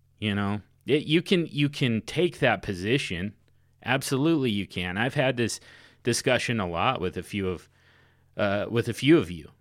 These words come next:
you know, that, you know, if it, you, you can absolutely play the game in a way that, uh, you know, that fits your moral compass.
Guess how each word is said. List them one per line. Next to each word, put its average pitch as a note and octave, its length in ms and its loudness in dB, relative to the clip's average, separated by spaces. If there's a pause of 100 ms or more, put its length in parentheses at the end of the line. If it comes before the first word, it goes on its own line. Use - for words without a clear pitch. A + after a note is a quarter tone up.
(440)
you G2 120 -2
know, G2+ 140 0
that, A2 400 2 (1400)
you A2 180 -2
know, G#2+ 140 0
if G#2 160 -2
it, A#2 340 -10
you, C3 260 -2
you C3+ 200 0
can A#2+ 200 0
absolutely B2 680 0
play B2 380 2
the A#2+ 100 2
game F#2+ 600 -2 (400)
in A2+ 180 0
a G#2+ 80 0
way G#2 400 2
that, F#2+ 400 -6 (640)
uh, F2 280 -6 (800)
you C#3+ 140 2
know, C#3+ 100 4
that D3 140 6
fits D#3+ 300 2
your C3+ 120 4
moral G#2+ 320 0
compass. - 640 -6